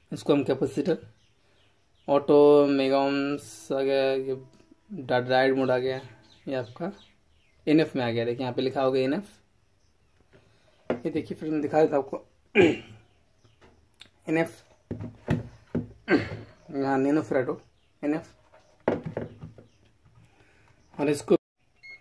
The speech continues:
ये देखिए, ये भी आ गया एनएफ़। ओके, और इसकी तो बात ही छोड़ दो, इसके अंदर तो <clears throat> क्या करेगा, इतने कम पैसे में और क्या मिलेगा आपको। लेकिन काफ़ी हद तक ये अच्छा है। <clears throat> वोल्टेज के मामले में इसने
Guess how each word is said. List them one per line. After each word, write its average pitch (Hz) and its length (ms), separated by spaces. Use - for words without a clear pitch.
ये 147 60
देखिए, 160 200
ये 143 100
भी 143 100
आ 139 40
गया 139 160
एनएफ़। 139 300
ओके, 180 180
और 170 220
इसकी 156 260
तो 151 120
बात 139 200
ही 143 60
छोड़ 139 180
दो, 151 100
इसके 135 200
अंदर 135 180
तो 139 220
<clears throat> - 120
क्या - 800
करेगा, 139 360
इतने 190 240
कम 190 200
पैसे 160 220
में 160 60
और 151 100
क्या 139 160
मिलेगा 139 220
आपको। 131 260
लेकिन 165 280
काफ़ी 170 240
हद 190 160
तक 190 140
ये 175 220
अच्छा - 280
है। 123 220
<clears throat> 156 400
वोल्टेज 175 380
के 202 100
मामले 180 240
में 196 120
इसने 185 260